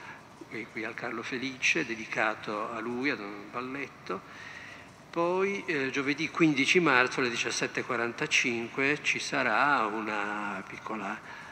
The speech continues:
eh, cerimonia nella s-, qui nel Palazzo Ducale, ma nella sala della Società di Lettura e Conversazioni Scientifiche,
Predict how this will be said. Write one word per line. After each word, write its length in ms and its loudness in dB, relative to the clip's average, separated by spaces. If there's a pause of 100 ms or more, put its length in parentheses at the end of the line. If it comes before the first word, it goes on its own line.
(160)
eh, 80 -6 (400)
cerimonia 760 0
nella 240 0
s-, 200 -4 (480)
qui 120 0
nel 140 2
Palazzo 340 -2
Ducale, 460 2
ma 80 0
nella 220 0
sala 260 2
della 180 -2
Società 540 0
di 100 0
Lettura 380 0
e 40 2
Conversazioni 640 -6
Scientifiche, 800 0